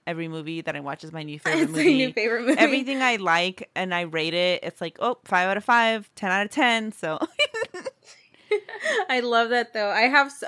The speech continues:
Speaker 2: like, a huge list just from your recommendations <laughs> that I have yet to even touch.
Speaker 1: <laughs>
Speaker 2: 'Cause I'm like, "Oh, she liked it." It's 'cause we, we tend to have, like, the same taste in, like, uh, stuff like this because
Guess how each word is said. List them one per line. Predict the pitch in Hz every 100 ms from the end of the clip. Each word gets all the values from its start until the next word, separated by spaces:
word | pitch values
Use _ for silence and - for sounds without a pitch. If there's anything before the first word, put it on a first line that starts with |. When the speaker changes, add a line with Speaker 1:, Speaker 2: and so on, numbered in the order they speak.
| 214
Speaker 2:
like, | 220 220
a |
huge | 226 240 233 226
list | 185 185 185 - -
just | - 196 -
from | 220
your | 202 185
recommendations | 185 190 185 180 226 - - 277
<laughs> |
that | 233 226
I |
have | 254 269 214
yet | 214 214 214 208
to | 233
even | 208 202
touch. | 214 180 - - -
Speaker 1:
<laughs> |
Speaker 2:
'Cause | 339 - 554 - - 554 - _ _ _ _ _ _ 262
I'm |
like, | 240 226
"Oh, | 269
she | 269 392
liked | 277 233 -
it." | 277
It's | 247 - - 262
'cause | 285 269
we, | 311 320 160
we | 294
tend | 320 370
to | 359
have, | 302 247
like, | 247
the | 214
same | 220 214 202 208
taste | 220 196 190 - -
in, | 202 185
like, | 180 - -
uh, | 185 170 165
stuff | - 196
like | 240 269
this | 320 339 -
because | 247 226 190 180